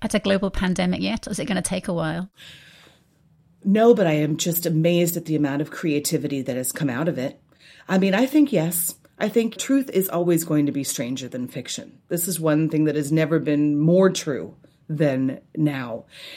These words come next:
Speaker 2: And the funny thing is how creative the people have been during lockdown, just the songs and the music and the poetry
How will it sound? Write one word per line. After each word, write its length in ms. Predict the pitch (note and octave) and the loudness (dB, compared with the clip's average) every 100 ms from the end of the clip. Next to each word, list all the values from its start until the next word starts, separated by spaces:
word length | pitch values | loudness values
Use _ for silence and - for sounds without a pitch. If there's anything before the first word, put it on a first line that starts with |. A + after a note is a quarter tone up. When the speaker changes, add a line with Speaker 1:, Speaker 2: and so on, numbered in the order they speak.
| - | 0
Speaker 2:
And 200 | G3+ F#3 | 2 2
the 80 | G3 | 0
funny 260 | G#3 G#3 | 0 0
thing 200 | G#3 F#3+ | 0 -2
is 120 | E3 E3+ | -2 -2
how 120 | E3+ | -6
creative 500 | - G#3 F3+ F3+ E3+ | -4 0 0 0 -2
the 60 | |
people 340 | F3 F#3 F#3 E3+ | -6 -10 -6 -4
have 160 | D#3+ | -2
been 300 | D3+ E3+ F#3+ | 2 2 4
during 320 | F#3 E3+ D3+ D3 | 2 2 0 -2
lockdown, 580 | C#3 D#3+ - D3 A2 | -4 -8 -6 -8 -6
just 260 | C3 F#3+ - | -8 -8 -10
the 80 | G3 | -6
songs 720 | - - F3+ F3 D#3 D3+ - | -4 -4 -4 -2 -2 -2 -4
and 260 | - G3 F#3 | -4 -2 -2
the 80 | |
music 760 | F#3 F#3 G3 G3+ G3+ - A#2+ - | -2 -2 -2 -4 -4 -6 -8 -10
and 160 | - B2 | -8 -6
the 80 | C#3 | -8
poetry 800 | - - D#3+ F3+ - - - | -8 -6 -4 -4 -4 -6 -8